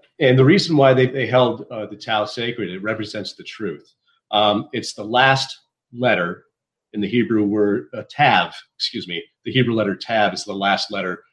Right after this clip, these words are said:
in the word for truth in Hebrew. And so, um, they b-, had this belief system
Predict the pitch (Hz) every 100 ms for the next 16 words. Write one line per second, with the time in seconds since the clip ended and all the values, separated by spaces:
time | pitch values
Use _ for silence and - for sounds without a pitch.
0 | _ _ _ 113 107 98 95 87 - _
1 | _ _ _ _ 107 98 85 - - 110
2 | 85 - _ - 92 123 127 98 82 -
3 | _ _ _ 110 104 98 - 113 101 95
4 | 95 - 98 95 87 87 _ _ _ _
5 | _ _ _ _ _ 135 131 147 - -
6 | 127 120 113 - 117 127 127 117 95 -
7 | 101 92